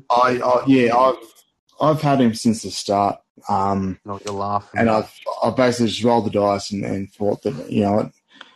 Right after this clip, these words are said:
Speaker 1: I thought he had one more price rise in him, uh, last week, and I think he got, I think it was, like, about five K or something, and I thought, "All right, this is it."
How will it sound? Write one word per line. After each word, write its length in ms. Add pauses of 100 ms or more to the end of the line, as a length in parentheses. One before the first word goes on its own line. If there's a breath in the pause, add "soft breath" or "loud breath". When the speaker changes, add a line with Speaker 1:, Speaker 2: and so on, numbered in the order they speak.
(360 loud breath)
Speaker 1:
I 80
thought 240
he 80
had 180
one 140
more 160
price 420
rise 300
in 80
him, 300 (200)
uh, 140
last 360
week, 160
and 120
I 20
think 180
he 140
got, 240
I 1160
think 60
it 20
was, 140
like, 120
about 220
five 460
K 520
or 180
something, 520
and 100
I 40
thought, 360
"All 120
right, 160
this 180
is 120
it." 220